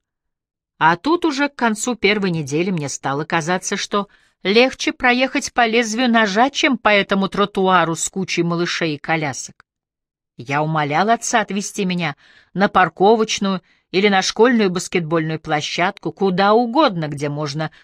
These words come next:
нормально покататься. Он пообещал, что в пятницу, после того, как Кейт в очередной раз сдаст костный мозг на анализ, мы все поедем на школьную площадку. Я возьму скейтборд,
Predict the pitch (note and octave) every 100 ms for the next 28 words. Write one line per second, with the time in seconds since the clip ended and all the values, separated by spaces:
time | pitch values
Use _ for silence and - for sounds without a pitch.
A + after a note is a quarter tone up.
0 | - D#3+ C#3+ C3+ F#3+ C#4+ B3 - D3+ C#3+
1 | - C3 - - - _ _ _ _ _
2 | _ _ - G#4 B3+ F3+ E3 D#3+ - G3
3 | F3+ - D3 - F3 G3 F#3 - D3+ F3
4 | D#3+ D#3+ - D3+ F#3 - C#3+ - F3+ -
5 | D#3 - D#3 C#3+ E3+ F#3+ D#3 C#3+ - _
6 | _ _ C#3 B2 B2+ F3 G3+ - - -
7 | F3+ G3 - E3+ D#3 E3+ G3+ - - -
8 | E3 D#3+ D3+ D#3 F#3+ G#3+ - - _ _
9 | _ - D3+ G3 - - G3 A#3+ C4 F3
10 | D3 F3 G3+ D3 - C#3+ C#3 D#3 D#3 F3+
11 | F3+ - C4+ - - A2 _ _ _ _
12 | _ C3+ B2 D3+ G3+ G#3 D3 C3+ E3 F3
13 | - - F#3 F3+ F#3 C4+ G#3 -